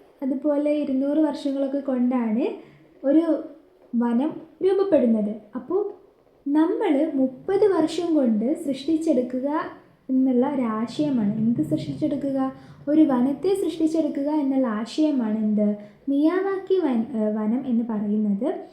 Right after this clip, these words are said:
അപ്പോൾ ഇത് ആരാണ് കൊണ്ടുവന്നത്? ജപ്പാനീസ് സസ്യശാസ്ത്രജ്ഞനായ അകിര മിയാവാക്കിയാണ് ഇത് കൊണ്ടുവന്നത്. അതുകൊണ്ടാണ് ഇതിൻ്റെ പേര് എന്തായത്?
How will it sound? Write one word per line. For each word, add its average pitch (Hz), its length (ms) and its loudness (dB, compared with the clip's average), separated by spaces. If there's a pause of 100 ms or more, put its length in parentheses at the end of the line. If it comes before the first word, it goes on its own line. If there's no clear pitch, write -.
(160)
അപ്പോൾ - 220 -4
ഇത് 269 160 -2
ആരാണ് 262 380 -2
കൊണ്ടുവന്നത്? 302 600 0 (440)
ജപ്പാനീസ് 311 720 0
സസ്യശാസ്ത്രജ്ഞനായ 311 1160 0 (380)
അകിര 254 360 0 (120)
മിയാവാക്കിയാണ് 285 960 0
ഇത് 220 140 0
കൊണ്ടുവന്നത്. 240 720 0 (380)
അതുകൊണ്ടാണ് 330 600 0
ഇതിൻ്റെ 277 320 2
പേര് 233 360 2
എന്തായത്? 262 600 0